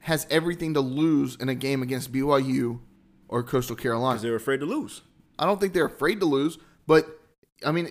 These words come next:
Speaker 1: it's, it's one of those games where it's, it's the same reason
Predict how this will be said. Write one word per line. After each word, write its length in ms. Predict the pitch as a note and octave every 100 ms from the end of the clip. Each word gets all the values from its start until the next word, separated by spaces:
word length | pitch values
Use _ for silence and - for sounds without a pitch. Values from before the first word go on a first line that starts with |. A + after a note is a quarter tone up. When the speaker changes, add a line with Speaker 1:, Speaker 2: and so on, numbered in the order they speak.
| -
Speaker 1:
it's, 220 | F#3+ -
it's 160 | E3+ -
one 160 | F3+ G#3
of 60 |
those 180 | G3 D#3
games 360 | C#3 D#3+ D#3 C3+
where 360 | C#3+ B2+ - - _ _ _
it's, 180 | D3+ -
it's 180 | D3+ -
the 100 | C#3+
same 360 | - G3 F#3+
reason 480 | E3+ E3+ D#3 C#3+ B2